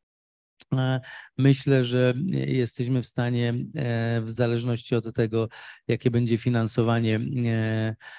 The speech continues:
e, samorządów, e, po zmianie władzy, jeżeli wrócimy do sytuacji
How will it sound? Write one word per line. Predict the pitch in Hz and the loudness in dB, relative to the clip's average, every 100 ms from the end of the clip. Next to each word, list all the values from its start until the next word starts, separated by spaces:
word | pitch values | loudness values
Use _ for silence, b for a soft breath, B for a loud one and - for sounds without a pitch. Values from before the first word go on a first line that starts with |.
| B B | B B
e, | 58 58 57 58 50 50 - - 143 _ _ - | -2 0 -2 -2 -2 -4 -6 -8 -12 _ _ -10
samorządów, | - 123 123 123 127 117 107 - - | -2 2 4 4 2 2 -2 -4 -4
e, | 107 110 | -2 -2
po | - 110 110 131 | 0 0 2 0
zmianie | 120 123 117 107 | 0 0 2 0
władzy, | 110 107 104 110 135 156 B B B B | 2 0 0 2 2 2 B B B B
jeżeli | 123 120 120 | -2 0 0
wrócimy | 120 123 135 127 | -2 -2 -2 -2
do | 117 120 | -2 -4
sytuacji | - 117 123 123 - 117 | -4 2 2 2 0 -2